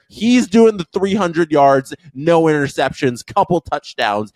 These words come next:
And it's not just handing it off to Christian McCaffrey and, and Brandon Ayuk and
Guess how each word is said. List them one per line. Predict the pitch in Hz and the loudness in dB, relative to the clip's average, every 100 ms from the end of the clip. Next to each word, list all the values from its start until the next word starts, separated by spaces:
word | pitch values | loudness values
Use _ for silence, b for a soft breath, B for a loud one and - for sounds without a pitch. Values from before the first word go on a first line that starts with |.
| B | B
And | 160 | -4
it's | 151 139 | -4 -4
not | 143 151 165 | -2 -2 -2
just | 180 156 | -6 -6
handing | 147 139 139 | -6 -4 -2
it | |
off | 127 123 - | -2 -2 -4
to | |
Christian | 127 127 - 120 | -12 -10 -10 -10
McCaffrey | 113 - 107 110 107 101 90 B B - | -8 -4 -4 -4 -6 -6 -8 B B -6
and, | 113 110 | -6 -4
and | 113 107 | -8 -8
Brandon | 101 123 127 123 117 | -2 0 0 0 0
Ayuk | 110 110 113 113 - B B | 0 2 2 2 0 B B
and | 120 | -6